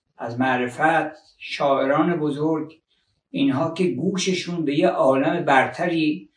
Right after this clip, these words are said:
باز شده بوده، اینها یه حرفایی زدن که اونها به گوش ما خورده. ما اگر نقل می‌کنیم،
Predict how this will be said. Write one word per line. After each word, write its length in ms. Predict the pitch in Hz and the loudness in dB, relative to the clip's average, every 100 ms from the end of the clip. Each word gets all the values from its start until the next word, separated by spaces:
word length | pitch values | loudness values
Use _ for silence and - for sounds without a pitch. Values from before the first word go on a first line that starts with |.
| _ - | _ 2
باز 360 | 143 190 185 | 6 6 6
شده 280 | - 127 127 | -4 -4 -4
بوده، 600 | 123 123 151 180 180 - - _ | -4 -4 -2 0 -2 -6 -20 _
اینها 280 | 160 160 220 | -2 2 2
یه 120 | 226 | 2
حرفایی 560 | 165 151 139 160 220 190 | 2 4 4 4 2 6
زدن 560 | 185 180 180 180 - - _ | 6 6 2 0 -4 -14 _
که 80 | - | -4
اونها 460 | 160 160 160 208 180 | 0 4 4 4 4
به 60 | |
گوش 240 | 170 190 185 | 2 2 6
ما 180 | 170 147 | 6 4
خورده. 560 | 147 123 120 117 - _ _ _ _ _ _ _ _ _ _ | 2 0 0 -8 -14 _ _ _ _ _ _ _ _ _ _
ما 260 | - 180 - | 2 2 4
اگر 380 | - 147 139 | 0 2 2
نقل 420 | 139 147 143 143 143 | 4 4 2 0 -2
می‌کنیم، 760 | 135 139 147 156 190 190 - | -4 -4 -2 2 2 0 -4